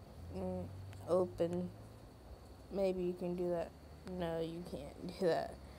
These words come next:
I'm just trying to go around showing you guys my messages and whatnot. Oh,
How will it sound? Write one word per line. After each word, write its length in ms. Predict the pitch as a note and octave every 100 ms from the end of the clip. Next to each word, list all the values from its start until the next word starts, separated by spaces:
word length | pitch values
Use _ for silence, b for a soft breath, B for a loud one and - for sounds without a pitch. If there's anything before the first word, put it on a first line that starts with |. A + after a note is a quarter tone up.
| B B B B
I'm 80 | G#3+
just 100 | A3
trying 300 | B3+ A3 F#3+
to 100 | G3
go 220 | F#3+ G3
around 640 | F#3+ F#3 F#3 F#3 F#3 F#3
showing 360 | - F#3 F3+ F3+
you 80 | F3+
guys 360 | F3+ F3 F3
my 180 | F3+ F3
messages 800 | F3 E3+ F3 E3+ F3 F3+ F3 F3
and 260 | F3+ F3+ F3+
whatnot. 720 | F3 - F3+ F3+ F3 F3+ E3 - G3 B B B - - - - - - - - - B B B
Oh, 400 | A3+ A#3 F#3 F3+